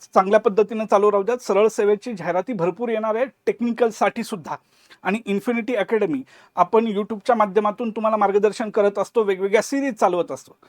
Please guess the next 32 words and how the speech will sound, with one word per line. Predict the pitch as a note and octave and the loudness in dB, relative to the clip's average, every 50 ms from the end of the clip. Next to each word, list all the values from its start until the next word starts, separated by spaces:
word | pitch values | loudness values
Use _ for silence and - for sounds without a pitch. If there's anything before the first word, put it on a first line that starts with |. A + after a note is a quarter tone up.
| _ _ _ _ _ G3 | _ _ _ _ _ 6
जर | F#3 C4 B3+ | 6 6 6
हे | - - B3 C4 B3+ | 8 6 6 6 6
लेक्चर | G#3+ G#3 G3+ - - G#3 D#3 _ | 4 2 2 2 -2 -2 -2 _
किंवा | - G#3 G#3 G#3 G3+ | -4 0 0 0 0
हे, | - - A3 A3 A#3+ A#3 | 4 8 10 10 10 8
अ, | G3+ _ G3 F3+ D#3+ D#3 D3+ - | 4 _ 0 2 4 4 2 0
अपडेट | F3+ F3 F3 G3+ A3 A3 G#3+ - | -2 2 6 6 6 6 4 -2
तुम्हाला | G#3 G#3+ G#3 G#3 | 0 4 4 6
आवडली | G3+ G3+ G3+ G#3 G#3 | 4 4 2 0 -2
असेल, | G3+ - B3+ A#3+ G#3+ | 0 0 -4 0 0
तर | B3 | 0
नक्की | G#3 F#3+ - _ - A#3 | 0 0 -6 _ -4 0
लाईक | G#3+ G#3+ G#3+ G3+ - | 0 0 0 0 -4
करा. | A#3 A3 A#3+ - _ _ _ _ _ _ _ _ _ | -2 -2 -2 -4 _ _ _ _ _ _ _ _ _
अ, | F#3+ F3+ | 2 2
जर | F3+ F3 A#3+ A#3 | 6 6 6 4
तुम्हाला | A#3+ B3+ A#3 A#3+ A#3 | 4 -2 0 2 4
वाटत | A3 A3+ G#3+ A3+ G#3 A3 | 4 4 2 0 -2 -2
असेल, | G#3 - B3 A3+ G3+ - | 0 0 0 -2 0 -6
ही, | A3+ A3 G#3 _ _ - | -6 -6 -8 _ _ 0
अ, | F#3+ | 0
गरजेची | E3+ E3 D#3 F#3 F#3 F#3 F#3 A3+ G#3+ - A#3+ | 0 2 0 -2 -2 0 -2 -4 0 4 4
आहे | G#3+ G3 F#3+ A3+ | 4 4 4 -2
कुणा | A3 - A3 G#3 G#3 | -4 -2 -4 -4 -4
तुमच्या | G3+ - G3 F#3 - G#3+ | -4 -6 -10 -4 -4 -4
मित्रमैत्रिणींसाठी, | G3+ G3 E3+ A3 G#3+ G#3 G#3 G3 - G#3 G#3 G#3 G3 - G3+ F#3 - A3 | -4 -2 -4 -4 -2 -2 -4 -4 -6 -8 -8 -8 -4 -6 -6 -6 -6 -4
तर | - B3 G#3+ | -2 -2 0
हा | - G3+ | 0 0
व्हिडिओ | G3 G3 G3+ G#3 | 0 4 2 2
त्यांच्यापर्यंत | G3+ - G3 F#3+ - A3 - A3 A3 A3 G#3+ A#3 A#3 | 2 2 -6 -6 -6 -6 -4 -4 -4 -4 -4 -4 -6
शेअर | - - G#3 G#3 G3+ | -2 0 0 0 0
करा. | - A#3 C#4 | 0 -2 -2